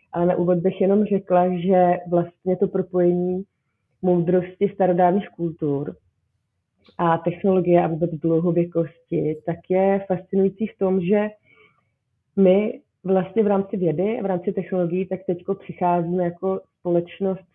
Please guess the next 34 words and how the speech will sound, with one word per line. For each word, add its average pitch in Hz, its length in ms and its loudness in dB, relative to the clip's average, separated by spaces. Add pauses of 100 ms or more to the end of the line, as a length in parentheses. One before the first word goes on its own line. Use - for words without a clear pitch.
s - 40 -10
něčím, 185 420 -4
co - 140 -10
už - 260 -8
tady 185 420 -2
po 180 80 -6
tisíce 180 580 -8
let 170 240 0 (100)
dávno 170 540 -2
je 175 120 0
a 175 100 -10
funguje. 165 580 -4 (640)
Takže 180 260 0
to 233 140 0
vlastně 196 800 2 (160)
jako 185 360 2
není 196 540 4
vůbec 180 360 -2
nic 226 220 0
nového 165 640 2 (560)
a, 170 440 4 (120)
e, 175 60 0
ta 196 140 0
technologie, 196 960 2 (140)
e, 180 360 -2
vlastně 175 380 -2
nám 190 220 4
dává 180 380 2
jenom 185 220 0
to, 185 140 -6 (100)
co 196 80 -4
my 190 100 0
dokážeme 180 540 -2 (140)
sami, 165 320 -4